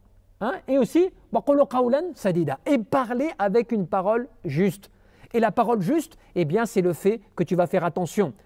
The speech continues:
au sujet que tu vas aborder et le lieu dans lequel tu vas parler. C'est-à-dire avec qui tu parles, qui sont les gens avec qui tu parles. Même ça arrive jusqu'à maintenant, c'est vrai ou pas ? T'as des gens aujourd'hui, là, aujourd'hui, le pauvre, il va dire quelque chose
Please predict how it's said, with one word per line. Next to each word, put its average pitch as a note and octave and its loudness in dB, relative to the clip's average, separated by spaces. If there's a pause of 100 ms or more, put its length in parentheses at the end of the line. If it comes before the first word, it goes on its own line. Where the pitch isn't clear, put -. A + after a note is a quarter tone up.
(140)
au F3 4
sujet C#4+ 6
que A#3+ 2
tu A3 -2
vas G3+ 6
aborder F#3+ 2 (1120)
et B3 6
le B3 6
lieu C#4+ 6
dans C#4 4
lequel D4 2
tu C4 0
vas G#3+ 4
parler. E3+ -2 (180)
C'est-à-dire F#3 0 (180)
avec F#3 0
qui D4+ 0
tu A#3+ -2
parles, A#3 -2 (140)
qui C#4+ 2
sont D4 0
les C#4 2
gens B3 0
avec A#3+ 0
qui G#3+ -6
tu A#3+ -4
parles. B3 0 (380)
Même F#4 -2
ça C4+ 0
arrive B3+ 2
jusqu'à A#3+ -2
maintenant, C#4+ -4
c'est G3+ -6
vrai C4 2
ou F4+ 0
pas ? A3 -2 (160)
T'as G3+ 0
des G#3+ 2
gens B3+ 2
aujourd'hui, G#3 -2
là, F4 0
aujourd'hui, G3+ -2 (840)
le G#3 4
pauvre, B3 2
il A3 4
va A#3 6
dire A3+ 4
quelque A#3+ 2
chose G#3+ 4